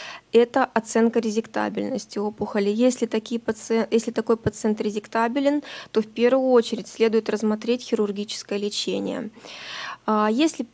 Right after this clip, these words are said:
п-, пациент признан нерезектабельным, то такому больному, а, нужно проводить, а, лучевую терапию. А, и, и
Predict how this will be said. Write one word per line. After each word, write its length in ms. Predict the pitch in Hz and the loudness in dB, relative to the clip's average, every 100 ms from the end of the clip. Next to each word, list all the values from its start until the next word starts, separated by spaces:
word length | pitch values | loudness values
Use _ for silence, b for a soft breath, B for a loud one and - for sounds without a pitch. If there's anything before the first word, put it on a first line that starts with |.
| - | 0
п-, 240 | 226 226 | 2 2
пациент 460 | 226 240 262 247 - - | 0 -2 0 -2 -4 -4
признан 600 | 247 254 233 226 226 220 | -2 -2 0 0 0 -2
нерезектабельным, 1200 | - 226 233 226 220 226 - 269 302 269 214 208 | -2 2 2 2 -2 -6 -2 0 2 4 4 2
то 640 | 208 - 247 247 240 226 - | 0 -2 2 6 6 4 0
такому 420 | 220 220 226 226 | -6 -4 -2 -2
больному, 760 | 220 220 226 240 277 311 233 202 B B B B | 0 0 2 2 0 2 0 -2 B B B B
а, 580 | - 208 208 202 202 202 190 B B _ _ _ _ - | -4 -2 0 0 -2 -2 -6 B B _ _ _ _ -8
нужно 380 | 226 214 240 226 | 2 4 4 2
проводить, 720 | 214 214 214 208 240 277 - 247 | 2 0 0 0 -2 -2 -2 -2
а, 460 | - 214 208 208 196 - - | 0 0 2 2 -2 -6 -8
лучевую 460 | - 220 - 226 247 | -4 -4 -2 0 0
терапию. 720 | 247 220 214 214 185 180 175 _ - B B B B B - | 0 0 -2 -4 -6 -6 -10 _ -20 B B B B B -6
А, 240 | 220 214 214 | 0 2 0
и, 300 | 233 240 226 | 0 -4 -4
и 520 | - - 226 220 214 | -6 -4 -2 -2 -4